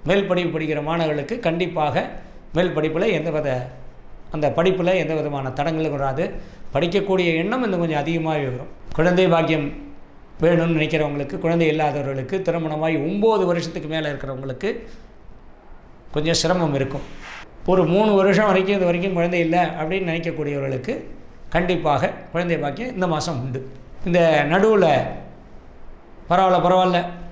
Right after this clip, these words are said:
எப்படி ஆகட்டும்" அப்படின்னு சொல்லி இருக்கக்கூடியவங்களுக்கு தான் கொஞ்சம் சங்கடங்களை உருவாக்கும். அதுக்குண்டான மருத்துவ ரீதியான சில விஷயங்களை நீங்க பார்த்துக்கணும். ஏன்னா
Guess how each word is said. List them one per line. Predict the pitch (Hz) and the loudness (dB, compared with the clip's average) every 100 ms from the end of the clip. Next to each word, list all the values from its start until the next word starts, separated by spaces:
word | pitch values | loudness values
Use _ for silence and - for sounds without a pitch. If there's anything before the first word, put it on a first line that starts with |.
| - - - - - - - | -16 -18 -18 -20 -20 -16 -8
எப்படி | 156 | 0
ஆகட்டும்" | 180 165 170 160 - - | 4 4 2 0 -4 -2
அப்படின்னு | 160 165 190 | 0 2 2
சொல்லி | 180 165 165 | 2 2 0
இருக்கக்கூடியவங்களுக்கு | 151 165 147 151 147 143 131 | 0 -2 -2 -2 -2 -2 -4
தான் | 135 185 - - - - - | -2 -2 -4 -10 -16 -14 -4
கொஞ்சம் | 160 165 202 254 - - - - - - - | -2 0 0 -2 -8 -18 -20 -20 -20 -20 -4
சங்கடங்களை | - 190 175 156 185 | 0 2 2 2 2
உருவாக்கும். | 151 160 143 127 185 226 - - - - - | 2 4 2 0 -6 -8 -16 -20 -20 -18 -4
அதுக்குண்டான | 151 165 156 180 196 190 | -2 0 -2 0 0 0
மருத்துவ | 147 170 196 202 196 185 | 0 2 2 2 2 2
ரீதியான | 180 175 170 170 170 165 214 339 - - - | 0 -4 -2 -2 -2 -4 -6 -8 -16 -20 -18
சில | - 160 143 | -10 -6 -6
விஷயங்களை | 143 165 139 175 202 | -4 -6 -6 -6 -6
நீங்க | 139 | -10
பார்த்துக்கணும். | 117 120 127 123 - - - - - - - | -8 -10 -10 -12 -14 -16 -16 -20 -20 -18 -6
ஏன்னா | 156 170 | -2 0